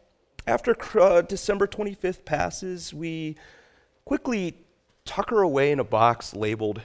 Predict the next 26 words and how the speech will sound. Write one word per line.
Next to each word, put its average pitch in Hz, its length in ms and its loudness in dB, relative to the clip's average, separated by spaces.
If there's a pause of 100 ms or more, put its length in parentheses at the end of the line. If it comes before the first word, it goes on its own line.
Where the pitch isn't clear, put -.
Christmas - 500 -4
decorations 104 800 -6
and 104 300 -4 (460)
put - 140 -4
her 117 80 2
away. 143 500 4 (960)
I 127 60 -20
mean, 135 140 -6
poor 214 260 -2
Mary. 185 540 -8 (840)
Now, 208 120 8
why 320 180 8
is 220 440 0
that? 123 280 6
Well, 180 480 8 (720)
I 160 80 2
guess 196 320 8
I'm 160 200 4
just 156 260 4
going 147 320 4
to 127 120 -2
come 147 260 4
out 143 320 8
and 113 180 0
say 139 400 4
it. - 480 -4